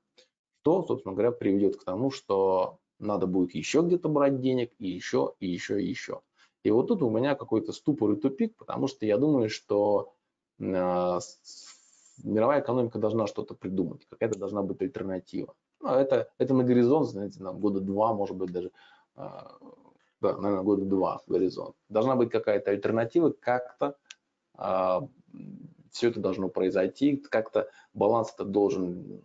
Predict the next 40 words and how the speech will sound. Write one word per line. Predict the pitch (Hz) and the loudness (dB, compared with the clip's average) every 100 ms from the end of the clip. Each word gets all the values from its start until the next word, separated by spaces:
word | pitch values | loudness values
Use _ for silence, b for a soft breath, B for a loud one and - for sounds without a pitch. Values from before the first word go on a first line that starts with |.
| _ | _
не | 113 | -16
знаю, | 104 98 90 - - | -10 -6 -8 -10 -8
либо | 107 104 | -4 -4
списаться, | - - - 120 123 - | -6 -14 -4 -2 -2 -8
либо | 87 85 | -8 -8
ещё | - 110 | -8 -6
что-то, | 110 - 104 - B B | -4 -4 -4 -6 B B
либо | 120 117 | 0 2
действительно | 117 117 139 123 | 2 2 0 0
процентные | 110 107 - 104 98 | -2 -2 -4 -6 -8
ставки | 98 101 101 98 | -4 -2 -2 -2
вообще | 107 101 - - 107 | 0 0 0 2 4
должны | 104 95 92 98 | 6 4 0 -4
упасть | 98 - 95 - _ _ | -4 0 0 -2 _ _
в | 113 | -4
отрицательную | 113 113 113 110 104 107 104 | 0 0 2 0 2 0 2
зону, | 113 127 113 | 2 2 0
тогда, | - 95 95 104 104 - b b b | 0 -2 2 2 2 0 b b b
э, | 101 | -6
как | 101 101 | -2 2
бы | 101 101 | 2 4
не | 104 101 101 95 90 | 2 2 2 2 0
С | - 101 | -2 -6
Ш | - 120 | 0 2
А | 135 | 2
должна | 113 104 92 | 2 0 -4
платить | 92 87 - | -2 -4 -6
по | 87 | -10
кредиту, | - 90 87 90 - | -4 -4 -2 -2 -4
да, | 90 107 - | -2 0 0
а | 95 92 95 | 0 0 0
держатели | 104 107 98 - 104 - _ - | 0 2 2 0 -12 -14 _ -4
долгов | 107 104 104 101 | 0 2 2 2
должны | 101 101 101 | 0 0 -2
платить | 98 92 98 _ _ b - | -2 -2 -8 _ _ b -12
С | - 98 | -4 -2
Ш | - 98 | 0 -2
А. | - B B - | -4 B B 0
Это, | 113 113 | 0 0
конечно, | - 101 95 - 92 90 | -2 0 0 -2 -2 -2